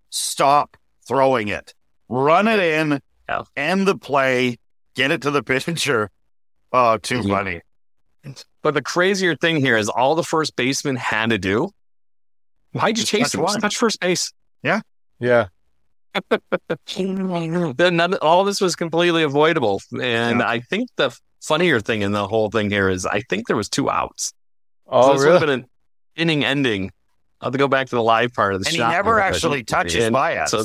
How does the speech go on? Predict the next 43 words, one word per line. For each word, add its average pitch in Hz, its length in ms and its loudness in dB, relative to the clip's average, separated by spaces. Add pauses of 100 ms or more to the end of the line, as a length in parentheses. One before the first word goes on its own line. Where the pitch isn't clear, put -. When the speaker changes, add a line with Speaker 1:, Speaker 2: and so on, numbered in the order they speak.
(800)
Speaker 3:
Yeah. 101 160 -2
Speaker 2:
they're 123 180 2
safe. 127 440 -2
No, 170 140 2
he 117 80 2
never 147 220 2
does. 113 280 0
So 110 220 0
it's, 113 280 -2
Baez 117 680 0
being, 117 440 -2 (840)
first 139 280 -2
off, 110 140 0
I 110 100 -4
can't 160 240 -4
believe 117 440 0
he 110 140 -2
even 92 200 -4
thought 110 300 2
of 90 100 -4
this 90 220 -6
whole 92 240 -4
thing. 87 240 -2
Is 90 140 -4
like, 95 220 0 (120)
you 110 120 -2
know, 87 380 -2
he, 131 240 -2 (600)
you 143 120 0
s-, 131 120 -2
how 165 140 0
many 180 140 0
te-, 175 200 -2
times 160 280 -2
have 135 60 0
you 120 80 -2
seen, 127 200 -2
like, 107 160 0
Vladdy 104 360 0
just 92 160 -8
play 107 180 0
around 98 300 0
with, 82 160 -10